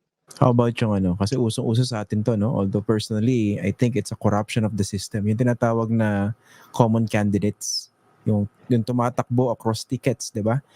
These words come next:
Yung, yung idea na yun, is that also not expected? For instance, hindi naman parte, uh,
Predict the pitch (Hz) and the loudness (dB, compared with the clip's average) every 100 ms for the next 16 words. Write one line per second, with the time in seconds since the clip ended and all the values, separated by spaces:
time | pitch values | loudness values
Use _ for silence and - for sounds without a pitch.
0 | - - - - 135 139 151 135 139 131 | -20 -20 -14 0 2 4 2 2 0 2
1 | 139 139 131 123 104 107 113 - - 120 | 2 2 2 2 0 -2 -4 -6 -2 -2
2 | 113 113 113 - 113 104 107 101 - - | -2 -2 -2 -4 -2 -2 -2 -6 -10 -8
3 | 110 - 131 127 127 _ 107 113 113 - | -10 -4 -2 -2 -4 _ 0 2 0 -4
4 | 95 92 - 120 123 123 120 - 117 117 | -4 -2 2 4 4 4 2 2 0 0
5 | 127 120 117 - _ _ _ - 107 104 | 0 0 0 -4 _ _ _ -2 2 2
6 | 101 98 92 87 90 | 2 0 0 0 -2